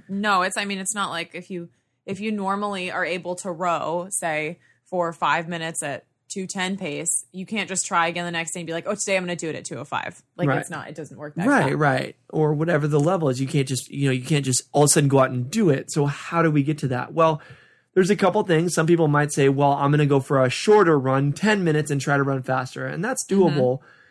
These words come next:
Speaker 2: but not necessarily what I would recommend for the best thing. What we're gonna do is break it down simply in an interval. Let's say you have that forty minute run.
Speaker 1: Mm-hmm.
Speaker 2: So if we do, if I break it down and I say, "Okay,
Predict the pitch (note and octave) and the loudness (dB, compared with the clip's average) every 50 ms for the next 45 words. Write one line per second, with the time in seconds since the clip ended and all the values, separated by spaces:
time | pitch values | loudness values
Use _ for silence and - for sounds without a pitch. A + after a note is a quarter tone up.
0 | _ _ _ - G3 F#3 F3+ F#3 F#3+ G3+ F#3+ F#3+ F3 - G3 F3 E3+ D#3+ D#3 D3+ | _ _ _ 2 4 6 6 4 4 4 2 2 2 4 4 6 6 6 6 8
1 | D3 C#3+ D3 D3 C#3 C#3+ C#3 C3+ - C#3+ C3+ C3+ C3 C3 - C3 C3 B2 B2 B2 | 6 6 6 6 4 2 0 0 0 0 0 0 0 -2 -2 -2 -2 0 -2 -2
2 | A#2 - - - B2 A#2 B2 A#2 A2+ A#2+ C3 C#3+ D3 C#3+ D3+ D3+ D3+ D3 D#3 D#3 | -4 -4 -4 -4 -4 -4 -6 -8 -10 -10 -8 -6 -2 0 2 2 2 4 4 4
3 | D3+ C#3+ C3 C#3+ - - D#3 C#3+ C3+ - C#3+ C3 C3+ C3 C3 B2+ - C#3 B2+ B2 | 4 4 2 -2 -4 -2 0 0 0 0 -2 -2 0 -2 -2 -2 -2 -4 -2 -2
4 | C3 C3 C#3+ - F#3+ A#3 A#3+ D3+ C#3 C3+ C3 C3 - D3+ C#3 C#3 C#3 C3+ C#3+ C3+ | -2 -2 -2 -4 -6 -6 -4 -4 -2 -2 -2 -2 0 2 2 2 2 2 0 -2
5 | - - - - C#3+ C#3+ C3+ C#3+ D3+ D3+ D#3 E3+ F#3 - E3+ D3+ B2+ B2+ B2+ B2+ | -4 -8 -8 -2 0 2 2 2 2 2 0 0 -2 -2 -4 -2 -2 -2 -2 -2
6 | C#3 E3+ G3+ G#3 A3+ A3+ G#3 F#3 E3+ F3 A3 D4 _ _ _ _ _ _ _ _ | -4 -4 -4 -4 -4 -2 -2 -4 -4 -6 -8 -10 _ _ _ _ _ _ _ _
7 | - - - F3+ D#3 D3 D3+ D3 - F3 F3+ D3+ D3 D3+ D3 C#3+ C3+ C#3 C#3 C#3 | -10 -4 2 4 6 6 6 4 2 2 0 0 2 2 2 4 6 6 4 4
8 | C3+ C#3 - _ _ _ _ _ _ - D3 C#3 A2+ C#3+ C#3 C3+ C3+ C#3 C#3 C#3 | 4 0 -2 _ _ _ _ _ _ -2 -2 2 4 4 2 4 4 4 4 4
9 | E3 D#3 D3+ D3 C3+ C3+ C3+ C3+ C3+ C3+ C3 - C3 C3 B2+ B2+ B2+ B2+ - C#3+ | 2 0 2 2 2 4 2 2 2 0 0 2 4 4 4 4 2 0 -2 -4
10 | C#3+ - C#3+ C3 C3 C#3+ D#3 | -2 0 0 0 0 0 -2